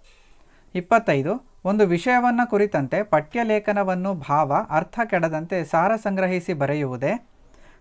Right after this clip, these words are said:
ಸರಿಯಾದಂಥ ಉತ್ತರ ಆಪ್ಷನ್ ನಾಲ್ಕು, ಸಂಕ್ಷೇಪ ಬರವಣಿಗೆ. ಇಪ್ಪತ್ತಾರು, ಒಂದು ವಿಷಯ ಅಥವಾ ಆಲೋಚನೆಯ ಬಗ್ಗೆ ಸುಸಂಬದ್ಧ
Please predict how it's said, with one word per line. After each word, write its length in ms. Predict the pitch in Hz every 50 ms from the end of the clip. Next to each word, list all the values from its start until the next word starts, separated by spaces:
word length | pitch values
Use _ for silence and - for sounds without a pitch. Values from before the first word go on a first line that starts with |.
| - -
ಸರಿಯಾದಂಥ 420 | - 185 190 214 214 214 214 202 -
ಉತ್ತರ 280 | 190 185 - 196 202
ಆಪ್ಷನ್ 420 | 208 190 160 165 170 - - 185 170
ನಾಲ್ಕು, 420 | 156 151 156 156 156 - 208 220
ಸಂಕ್ಷೇಪ 560 | 220 - - 156 175 196 - 214 214 214 214
ಬರವಣಿಗೆ. 720 | 208 165 147 143 139 127 120 120 120 120 143 190 240 - _ _ _ _ _ _ _ _ _ _ _ _ - _ _
ಇಪ್ಪತ್ತಾರು, 640 | 185 175 - 226 226 214 - 143 127 127 147 196 254 _ _ - _ _ _ -
ಒಂದು 220 | 175 196 202 196
ವಿಷಯ 380 | 180 156 165 170 - 233 - 240 247 262 247 -
ಅಥವಾ 360 | 165 170 - - - 170 196
ಆಲೋಚನೆಯ 760 | 240 247 - 156 151 170 202 226 240 240 240 226 214 214 214
ಬಗ್ಗೆ 380 | 202 170 160 143 135 151 180 214
ಸುಸಂಬದ್ಧ 580 | - - 170 170 226 233 233 220 220 208 -